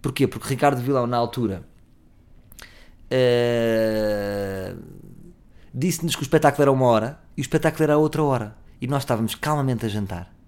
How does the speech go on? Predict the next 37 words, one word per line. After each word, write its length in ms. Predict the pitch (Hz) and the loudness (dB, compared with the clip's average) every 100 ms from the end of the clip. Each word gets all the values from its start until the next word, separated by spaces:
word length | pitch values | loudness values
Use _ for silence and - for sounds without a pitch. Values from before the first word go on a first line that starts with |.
| - - - - | -20 -20 -20 -6
quando 180 | 131 | -4
de 40 | 127 | -4
repente 220 | - 123 | -4 -4
as 60 | 117 | -2
pessoas 180 | 139 | -2
já 60 | 120 | -2
estavam 280 | 113 117 117 | 0 -2 -2
a 40 | |
entrar 300 | 113 104 92 | -2 -4 -6
e 60 | 104 | -6
eles 140 | 120 | -6
começam-nos 400 | - 127 - 120 | -2 -4 -2 -4
a 40 | 117 | -4
ligar. 400 | 120 110 101 - - - - | -4 -4 -6 -14 -20 -20 -12
Então 180 | 131 135 | -4 0
nós 140 | 127 | 0
chegamos 520 | - 156 175 196 170 139 | 0 0 4 4 4 2
à 140 | 131 | 2
sala, 360 | - 104 104 135 | 2 0 -2 -4
já 80 | 139 | -2
estava 200 | 143 143 | -2 -2
quase 200 | 143 - | -4 -2
tudo 140 | 139 | -2
lá 80 | 135 | 0
dentro. 300 | 135 117 - - - - - - - - | -2 -6 -12 -20 -20 -20 -20 -20 -18 -4
E 100 | 156 | 2
vem 200 | 160 226 | 8 8
o 40 | |
diretor 400 | 165 175 160 156 | 8 4 4 4
e 60 | 156 | 2
começa 360 | 156 185 170 170 | 2 0 0 -2
a 40 | |
postular: 460 | - - 175 151 165 | -4 -2 0 0 -2
"Mas 120 | 208 | -2
isto 220 | 202 - | -2 0
são 140 | 196 | 0
horas." 580 | 147 147 156 147 - - | 2 2 0 -2 -8 -14